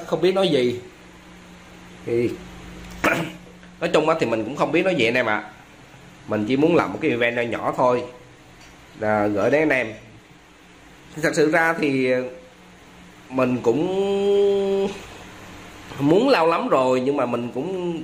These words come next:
tại vì bình thường mình, ờ, mình cứ nghĩ là ngày hai mươi lăm á, nó, nó sẽ, mình cứ nghĩ là ngày hai mươi lăm nó mới công chiếu tại Việt Nam mình, mà ai ngờ ở C R V nó mới có thông báo là ngày mười tám, mười chín và ngày hai mươi luôn. Thì mình cũng, cũng, cũng, cũng,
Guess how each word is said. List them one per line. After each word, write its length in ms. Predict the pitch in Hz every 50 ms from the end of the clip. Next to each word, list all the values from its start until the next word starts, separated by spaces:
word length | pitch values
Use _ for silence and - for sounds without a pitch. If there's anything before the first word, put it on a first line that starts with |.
| - -
tại 100 | 123 127
vì 220 | 127 123 123 123 - - - - - - - - -
bình 140 | 143 143 143
thường 200 | 151 143 143 156
mình, 100 | 170 143
ờ, 280 | 156 151 143 143 139 139 139
mình 120 | 147 143 165
cứ 60 | 208
nghĩ 140 | 190 139 160
là 100 | 180 165
ngày 120 | 143 135
hai 120 | 165 151 160
mươi 120 | 160 160
lăm 260 | 160 165 165 165 165
á, 100 | 170 185
nó, 300 | 185 151 143 143 143 151
nó 300 | 160 156 131 147 156 190
sẽ, 140 | - - 175 170 - - - - - - - - - -
mình 140 | - 127 127 151
cứ 60 | 175
nghĩ 200 | 165 113 131 165
là 100 | 165 135
ngày 120 | 131 127
hai 140 | - 135 139
mươi 120 | 143 143
lăm 280 | 139 143 135 131 135 143
nó 80 | 151 160
mới 140 | 165 170
công 160 | 160 156 143 135
chiếu 240 | 139 156 156 160 -
tại 80 | 120 104
Việt 140 | 107 104 127
Nam 260 | 127 127 127 127 127
mình, 280 | 120 113 110 104 104 - - - - - - -
mà 100 | 123 120
ai 120 | 127 135 135
ngờ 260 | 127 117 113 113 113
ở 80 | 123
C 40 | 131
R 160 | 147 135 120 113 120
V 40 |
nó 140 | 123 120 120
mới 140 | 135 147 165
có 80 | 185 170
thông 220 | 160 135 127 120
báo 200 | 123 123 143 175
là 80 | 165 127
ngày 140 | 113 110
mười 140 | 107 107 104 104 104 - - - - -
tám, 300 | 139 139 160 175 214 190
mười 100 | 135 113 -
chín 160 | - 143 143
và 80 | 180 143
ngày 120 | 127 120
hai 80 | 127 123
mươi 240 | 127 127 127 123 120
luôn. 240 | 123 123 123 123 - - - - - - - - - - - - - - - - - - -
Thì 120 | 123 110
mình 240 | 113 110 110 107 104
cũng, 400 | 95 107 127 143 151 147 147 139 -
cũng, 180 | 107 113 131 127
cũng, 140 | 117 120 131 - -
cũng, 240 | 120 123 131 135